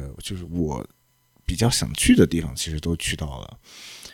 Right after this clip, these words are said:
然后想要看到的景色都看到了，想要吃的东西都吃到了，所以这次我觉得还蛮不错。我的这个行程安排其实也可以分享给大家，就是大概一个七天的一个周期，然后呢，你可以从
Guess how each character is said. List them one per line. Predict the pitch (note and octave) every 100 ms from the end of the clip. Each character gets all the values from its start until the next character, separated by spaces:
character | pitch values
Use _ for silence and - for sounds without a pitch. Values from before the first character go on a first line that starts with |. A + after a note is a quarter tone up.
| - _ _ -
然 | E2+
后 | F2 E2 D#2+
想 | D#2 D2
要 | F2+
看 | A2 F3+
到 | D3+
的 | F2
景 | - -
色 | - C#2 -
都 | -
看 | F2 F#2+ D#2+
到 | -
了， | -
想 | C2+
要 | E2+
吃 | - G#2+
的 |
东 | F2+ E2
西 | - D#2 -
都 | G#2
吃 | F2+ -
到 | D#2+ A#1
了， | -
所 | - F#2+
以 | F2+
这 | F2+ C3
次 | A2 -
我 | D#2+
觉 | D#2
得 | D#2
还 | D#2+ - C#2+
蛮 | D2+ A#1
不 | B1
错。 | - A#1
我 | A1
的 | D#2
这 | F2 A#2
个 |
行 | F#2 G#2+
程 | A#2+
安 | D3 D3+
排 | G2
其 | - F#2+
实 | -
也 | A#2 C2+ - _ _
可 | -
以 | D#3
分 | - F#3
享 | D#3+ D#2+
给 |
大 | C#2 D2
家， | D#2
就 | E2+
是 | E2 - C#2+ -
大 | -
概 | F#2 E2 D#2+
一 | D#2
个 | - F2
七 | - A#2+
天 | C3 A#2+
的 | E2
一 |
个 | E2
周 | - G#2
期， | - - G#2+ -
然 | D#2+
后 | -
呢， | E2 D2+
你 | D#2
可 | D#2 -
以 | D#2 D2 -
从 | - D2